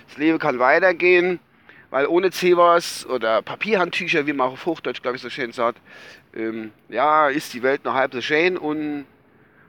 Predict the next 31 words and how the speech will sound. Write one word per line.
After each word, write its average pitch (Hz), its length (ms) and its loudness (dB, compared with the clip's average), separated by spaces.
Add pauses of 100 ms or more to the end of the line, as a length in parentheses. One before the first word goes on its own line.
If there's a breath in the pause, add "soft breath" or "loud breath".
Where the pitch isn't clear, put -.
man - 140 -14
hat 143 140 -6
immer 143 200 -4
Probleme, 127 540 -4
wenn 123 100 -4
man 120 100 -6
irgendwas 107 320 -8
wegzuwischen 110 480 -12
ist, 101 240 -16
ja. 87 140 -12 (640)
Aber 165 160 -4
jetzt 135 160 -4
hab 120 80 -6
ich 113 100 -10
die 104 80 -14
Zewas 95 420 -12
wieder. 104 220 -10 (2500)
Passt, 156 220 -6
ja. 117 120 -4 (540)
So, 214 140 4
ich - 100 -2
bin 226 140 0
auf 202 80 0
der 165 120 4
Arbeit. 226 460 6 (720 soft breath)
Hab 170 120 0
jetzt 170 100 -2
über 180 160 2
vier 185 160 4
Minuten 190 300 0
gebabbelt. 208 580 4